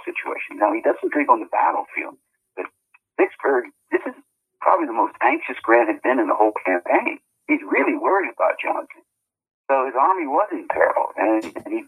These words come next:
did drink when he shouldn't have been drinking. And, um, so I think, you know, uh, probably a lot of historians don't want to believe Cadwalader, but I find him a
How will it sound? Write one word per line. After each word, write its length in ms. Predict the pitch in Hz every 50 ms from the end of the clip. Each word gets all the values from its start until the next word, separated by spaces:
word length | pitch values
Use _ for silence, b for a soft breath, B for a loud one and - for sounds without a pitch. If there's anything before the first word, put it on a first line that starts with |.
| -
did 160 | - 339 - - -
drink 240 | 294 302 - - - - -
when 160 | - - -
he 80 | -
shouldn't 240 | - - - 330 -
have 80 | - -
been 120 | - - -
drinking. 320 | - - - _ - _ _ _ _ _ _ _ _ _ _ -
And, 320 | - 92 92 92 92 92 90
um, 260 | 92 92 92 85 85 - _ _ _ _ _ _ _ _
so 240 | - 92 92 - - _ _ _ _ _ _ _ _ -
I 80 | 113 117
think, 240 | 123 131 131 - - - - _ -
you 100 | 95 117
know, 240 | 117 113 113 110 110 - _ _ _ -
uh, 240 | - - - - - - - _ -
probably 260 | 123 123 127 120 127
a 80 | 120 110
lot 160 | 113 110 110
of 80 | 107
historians 600 | 113 110 - - - 107 107 107 104 101 107 92 - -
don't 180 | 107 120 -
want 120 | 104 110 113
to 80 | -
believe 320 | - - 107 120 135 143 - -
Cadwalader, 640 | - - - - - - - - - - - 107 113 -
but 120 | 110 107
I 120 | 107 110 110
find 320 | - 101 104 104 101 98 92
him 240 | 104 107 107 101 95
a 80 | 92